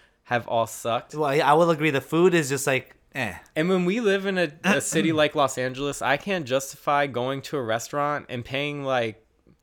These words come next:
Speaker 1: fifteen dollars for an entree when I can go to, like,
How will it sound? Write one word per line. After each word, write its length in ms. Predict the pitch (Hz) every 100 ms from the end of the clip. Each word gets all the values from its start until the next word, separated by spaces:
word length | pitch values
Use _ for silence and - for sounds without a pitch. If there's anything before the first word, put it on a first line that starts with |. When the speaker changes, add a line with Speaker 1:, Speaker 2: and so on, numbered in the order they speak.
| _
Speaker 1:
fifteen 480 | _ 156 156 - 160
dollars 320 | 139 139 135
for 120 | - 131
an 100 | 113
entree 580 | 135 - 165 165 180 - - _ _ _ _ _ _
when 240 | 147 156 156
I 160 | 151
can 220 | 165 190
go 260 | 170 165 165
to, 160 | 156 170
like, 400 | 151 131 107